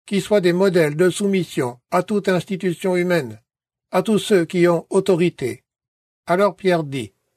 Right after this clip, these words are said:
Regardez, si vous souffrez comme un meurtrier, et que le gouvernement agit, et vous inflige une amende, si vous souffrez comme un voleur,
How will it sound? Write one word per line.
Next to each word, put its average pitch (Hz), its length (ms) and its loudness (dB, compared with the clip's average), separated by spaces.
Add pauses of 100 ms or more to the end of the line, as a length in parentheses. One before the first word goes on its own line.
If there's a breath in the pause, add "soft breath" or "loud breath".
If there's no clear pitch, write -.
(140)
Regardez, 180 560 0
si 196 140 -2
vous 196 140 2
souffrez 190 420 0
comme 175 180 0
un 170 100 2
meurtrier, 160 600 -2 (320)
et 190 120 2
que 208 100 0
le 190 140 4
gouvernement 180 560 2
agit, 143 360 -2 (140)
et 185 80 0
vous 180 220 2
inflige 185 360 -2
une 185 140 0
amende, 170 460 -4 (460)
si 220 140 -2
vous 202 160 2
souffrez 190 460 0
comme 185 220 -2
un 180 80 2
voleur, 160 500 2